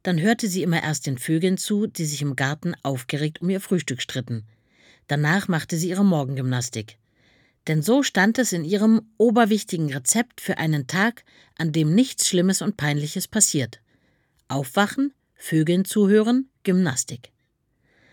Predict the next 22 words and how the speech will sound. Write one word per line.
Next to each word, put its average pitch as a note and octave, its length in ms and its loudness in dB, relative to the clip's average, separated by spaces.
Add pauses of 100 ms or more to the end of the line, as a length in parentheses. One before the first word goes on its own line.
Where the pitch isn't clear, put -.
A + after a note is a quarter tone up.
(500)
Als D3+ 300 -4
Zita A#3+ 340 2
aber D#3 220 -2
heute C4 200 2
Morgen D#3 320 2
ihre D#3+ 280 -4
Augen D3 260 -4
aufschlug, A#3 560 -4 (400)
hörte G#3+ 300 4
sie F#3 120 2
nicht G3 240 4
nur E3 80 2
die D3 120 -4
Vögel, F#3 480 0 (440)
sondern A3 340 6
sie G3 140 2
hörte F3+ 240 2
vor - 200 -6
allem D#3+ 220 0
das F3 160 -2
kleine F#3+ 280 0
Tier. C3+ 380 0